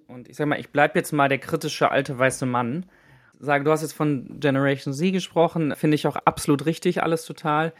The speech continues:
Was ich mich gerade nur frage ist, also wenn man auch schaut, ne, die, die C D U alleine schon, die ja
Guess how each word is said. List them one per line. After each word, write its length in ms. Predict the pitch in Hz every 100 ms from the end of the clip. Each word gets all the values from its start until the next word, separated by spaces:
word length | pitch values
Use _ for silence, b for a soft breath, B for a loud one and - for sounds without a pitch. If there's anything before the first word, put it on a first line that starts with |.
| b b b
Was 140 | 147
ich 180 | 185 202
mich 180 | 180 -
gerade 280 | 156 165
nur 120 | 156 143
frage 540 | - 143 160 190 190
ist, 440 | - 156 - - - _ -
also 160 | 135
wenn 120 | 151
man 120 | 175 -
auch 160 | 135
schaut, 440 | - 143 131 120 131
ne, 200 | 170 180
die, 280 | 147 135
die 160 | 135 135
C 160 | - 151
D 100 | 151
U 200 | 120 -
alleine 380 | - 62 58
schon, 300 | - 107 117
die 120 | 120 151
ja 400 | 151 151 -